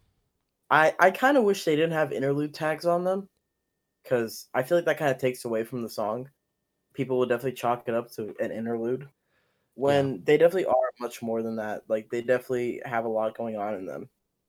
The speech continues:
Speaker 1: That's my one thing that I'm not the biggest fan of, is those two songs being considered interludes.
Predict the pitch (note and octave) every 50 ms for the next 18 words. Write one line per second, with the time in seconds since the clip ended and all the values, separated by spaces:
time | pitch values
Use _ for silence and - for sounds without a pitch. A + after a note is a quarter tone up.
0 | _ _ _ - - A#2 A#2 A#2 - C#3 C3 B2 B2 A#2 A#2 B2 A#2+ A2+ - A#2+
1 | A2+ A2+ A2 A2 A2+ A2 G#2+ - _ _ - - B2 B2 B2 A#2+ A2+ A2+ A2+ -
2 | - - _ _ _ _ _ _ _ - - C3+ B2 B2 A#2+ A#2 A#2+ - - B2+
3 | A#2+ A#2 A2+ A2 A2 A2 A2 A2 G#2+ A2 A#2+ A2+ A2+ - - - - - - A#2
4 | A2+ A2+ A2+ - - A2+ A2 A2+ A#2 A#2 A2 - - A#2 A#2 A2+ - - A2 A#2
5 | A2 A2+ A2+ A2+ A2+ A2+ - -